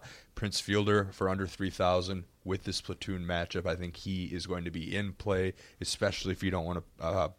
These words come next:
pay up for a guy like, uh, like, like Goldschmidt there. Now, uh, kinda looking at a position-by-position breakdown, uh, I mentioned McCann at catcher. Is there anybody else kind of in the catcher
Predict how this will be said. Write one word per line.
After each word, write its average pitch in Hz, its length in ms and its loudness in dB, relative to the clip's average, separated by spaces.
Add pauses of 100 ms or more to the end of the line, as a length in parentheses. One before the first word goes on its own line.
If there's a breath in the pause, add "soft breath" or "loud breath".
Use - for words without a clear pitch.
(120)
pay 90 180 0
up 85 180 2
for 82 220 -2
a 80 60 0
guy 85 340 2 (340 loud breath)
like, 85 380 0
uh, 82 420 0
like, 92 220 0
like 87 240 0
Goldschmidt 87 760 0
there. 85 240 2
Now, 90 360 4
uh, 90 200 6 (220 loud breath)
kinda 185 180 2
looking 139 280 8
at 131 80 8
a 120 40 10
position-by-position 101 1200 2
breakdown, 107 760 8
uh, 90 200 8 (260 loud breath)
I 104 80 4
mentioned 135 360 6
McCann 113 640 2
at 104 140 2
catcher. 135 640 4
Is 117 160 2
there 110 140 4
anybody 127 480 4
else 123 320 4
kind 117 240 2
of 113 40 0
in 117 100 2
the 104 60 2
catcher 117 400 4